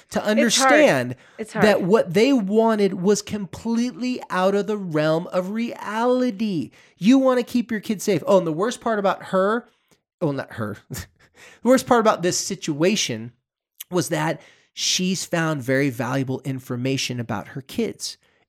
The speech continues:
Speaker 2: And what, and the reason why I'm thinking about this one, even though this could be thirty, forty people in the exact same situation, just one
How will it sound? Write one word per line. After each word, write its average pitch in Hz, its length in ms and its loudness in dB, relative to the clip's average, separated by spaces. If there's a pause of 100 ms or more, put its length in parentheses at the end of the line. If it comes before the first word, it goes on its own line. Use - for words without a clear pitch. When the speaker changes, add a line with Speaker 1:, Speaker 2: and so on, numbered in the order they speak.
Speaker 2:
And 135 160 -2
what, 143 220 0
and 139 120 -4
the 151 60 0
reason 277 220 4
why 254 60 6
I'm 226 80 0
thinking 220 180 0
about 175 160 2
this 147 160 -4
one, 120 320 -2 (560)
even 147 160 -2
though 123 100 0
this 123 220 -4
could 123 140 -4
be 113 80 -4
thirty, 117 680 -4
forty 143 460 -4
people 117 320 -6
in 107 80 -6
the 107 60 -8
exact 117 380 -6
same 113 180 -10
situation, 107 500 -10
just 117 140 -14
one 113 420 -6